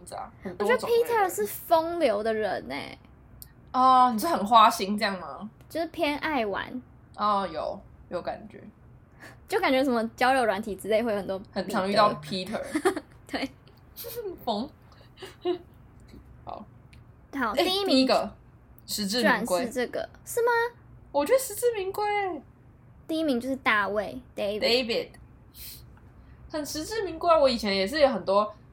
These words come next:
Speaker 1: 就是，就是不管比我大还是比我小，都有人叫 David。然后那个有人就会，有人就会叫他们，就是要区分他们，就会说，“哦，那个 David One跟 David Two。” <laughs>
Speaker 2: 这个真的超烦。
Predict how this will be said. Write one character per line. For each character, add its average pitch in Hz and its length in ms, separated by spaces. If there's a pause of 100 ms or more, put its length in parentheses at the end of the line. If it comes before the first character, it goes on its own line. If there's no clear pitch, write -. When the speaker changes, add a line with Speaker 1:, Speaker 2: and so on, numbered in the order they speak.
Speaker 1:
就 247 100
是， 240 380 (480)
就 269 100
是 285 100
不 269 100
管 196 200
比 202 80
我 190 120
大 208 140
还 180 100
是 196 80
比 180 100
我 170 60
小， 170 200
都 190 120
有 180 40
人 - 80
叫 170 180
David。 - 420
然 190 100
后 190 160 (380)
那 214 80
个 165 340 (240)
有 180 140
人 180 120
就 196 80
会， 208 220 (220)
有 190 120
人 185 140
就 226 80
会 240 240
叫 214 200
他 202 140
们， 190 120
就 220 100
是 220 100 (180)
要 247 200 (220)
区 233 200
分 214 140
他 220 140
们， 180 100
就 190 80
会 208 80
说 196 160 (240)
，“哦， 254 120
那 262 100
个 220 140
David 226 480
One 190 260 (240)
跟 208 200
David 196 400
Two。” 196 280 (760)
<laughs> - 540
Speaker 2:
这 403 140
个 349 100
真 320 140
的 302 160
超 233 520
烦。 78 540